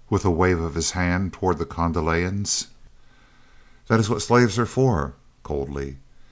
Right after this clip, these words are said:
"Is a Domak to wait upon himself in the court of Mardendale? But to return to the issue. Were I an honored guest,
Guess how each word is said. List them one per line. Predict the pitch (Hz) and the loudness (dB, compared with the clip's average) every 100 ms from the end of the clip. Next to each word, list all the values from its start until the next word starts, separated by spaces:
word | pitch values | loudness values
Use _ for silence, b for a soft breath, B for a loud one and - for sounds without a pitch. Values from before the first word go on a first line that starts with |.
| - - | -16 -6
"Is | 90 | -2
a | |
Domak | 87 101 110 110 - - _ - - | 2 4 4 2 -2 -20 _ -20 -12
to | 92 | 0
wait | 101 104 | 2 4
upon | 101 107 104 | 2 0 0
himself | 98 - 101 117 - - - | 0 0 0 0 -8 -20 -6
in | 87 | -4
the | 87 | -2
court | - 101 | 0 0
of | 95 | 0
Mardendale? | 90 98 104 104 113 127 127 - - - - _ _ _ b b b b b b b b b b | 0 0 0 0 0 0 -2 -8 -20 -20 -20 _ _ _ b b b b b b b b b b
But | 135 135 - - | 0 0 -2 -2
to | 120 | 2
return | 117 - 107 107 | 2 2 2 2
to | 98 | 0
the | 98 92 | -2 0
issue. | 82 - 71 67 - - b b b b | -2 -2 -6 -8 -14 -20 b b b b
Were | 127 143 | 4 6
I | 143 | 6
an | 131 | 4
honored | 123 120 110 98 | 2 2 0 2
guest, | 110 95 - | 2 2 -2